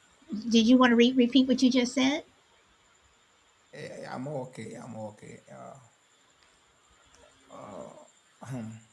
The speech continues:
Speaker 2: Let's, let, let, let's go and come back. Then I'll, I'll have something to say.
Speaker 1: No, I can hear you clearly. I just can't understand you. I, I can hear you clearly. I just cannot u-, understand what, what you said.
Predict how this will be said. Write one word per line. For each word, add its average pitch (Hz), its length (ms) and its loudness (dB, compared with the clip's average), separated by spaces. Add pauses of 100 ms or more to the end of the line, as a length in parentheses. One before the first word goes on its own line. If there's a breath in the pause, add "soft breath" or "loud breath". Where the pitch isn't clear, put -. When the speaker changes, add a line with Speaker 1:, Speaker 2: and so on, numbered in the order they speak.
(800)
Speaker 2:
Let's, 123 480 0
let, 120 280 -14
let, - 180 -12
let's 123 240 -10
go 110 140 -12
and 110 160 -16
come 123 240 -16
back. - 200 -16
Then 113 320 -18
I'll, 117 400 -16
I'll 110 100 -14
have 113 160 -14
something 107 420 -16
to - 120 -20
say. - 260 -16 (1120)
Speaker 1:
No, 269 200 10
I 330 200 12
can 330 100 4
hear 339 220 4
you 285 180 4
clearly. 294 580 0
I 240 120 2
just 262 400 -2
can't 254 300 2
understand 240 800 2
you. 143 140 -8 (100)
I, 226 220 2
I 269 40 2
can 269 120 2
hear 302 200 0
you 277 160 2
clearly. 247 560 0
I 214 80 0
just 233 260 -4
cannot 220 360 0
u-, 240 140 2
understand 220 720 -2
what, 226 140 -2
what 214 160 -6
you 185 80 -6
said. 202 380 0